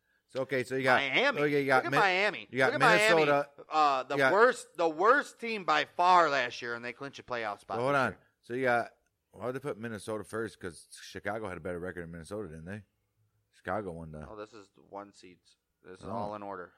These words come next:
Speaker 1: So Minnesota ended up winning the fucking division. Chicago White Sox had it.
Speaker 2: Yeah, Chicago faltered, dude. They
Speaker 1: Oh.
Speaker 2: fucking, uh, they lost, like, their, they, they're, like, two
Speaker 1: Oh.
Speaker 2: and fucking, uh, eight in their last ten.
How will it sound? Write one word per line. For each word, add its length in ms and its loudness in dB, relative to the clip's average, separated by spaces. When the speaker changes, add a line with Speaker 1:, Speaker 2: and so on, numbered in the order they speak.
Speaker 1:
So 240 -6
Minnesota 500 -6
ended 140 -4
up 60 -10
winning 220 -8
the 80 -12
fucking 220 -10
division. 300 -10
Chicago 320 -6
White 180 -4
Sox 200 -4
had 200 -2
it. 100 -4
Speaker 2:
Yeah, 140 -2
Chicago 440 -2
faltered, 500 -6
dude. 220 -12
They 140 -8
Speaker 1:
Oh. 80 -10
Speaker 2:
fucking, 360 -10
uh, 260 -8
they 140 -10
lost, 320 -4
like, 160 -10
their, 160 -14
they, 120 -14
they're, 140 -10
like, 200 -10
two 160 -10
Speaker 1:
Oh. 40 -8
Speaker 2:
and 240 -12
fucking, 460 -8
uh, 240 -12
eight 200 -10
in 60 -20
their 120 -16
last 240 -16
ten. 180 -14